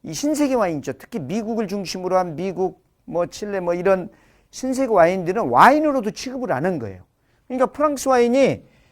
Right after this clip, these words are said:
그랑크루 와인이 백만 원 하면 이제 미국 와인은 만 원도 안 하는 거예요.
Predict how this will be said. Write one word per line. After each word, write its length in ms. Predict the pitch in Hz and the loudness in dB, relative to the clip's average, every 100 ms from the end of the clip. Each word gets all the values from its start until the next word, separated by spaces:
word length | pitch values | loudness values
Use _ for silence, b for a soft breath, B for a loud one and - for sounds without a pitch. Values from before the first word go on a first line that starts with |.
| b b | b b
그랑크루 400 | 214 262 240 247 | 2 2 2 4
와인이 380 | 240 226 - 180 | 4 2 0 0
백만 360 | 190 254 285 | 2 6 6
원 120 | 269 | 6
하면 440 | 196 185 262 170 - b b b | 6 6 2 0 -4 b b b
이제 120 | - | -6
미국 340 | 196 247 277 269 | -2 0 4 6
와인은 300 | 240 247 214 | 6 4 6
만 180 | 254 | 6
원도 200 | 320 320 | 6 8
안 100 | 254 | 8
하는 220 | 233 226 185 | 8 4 0
거예요. 320 | 151 113 | 0 -2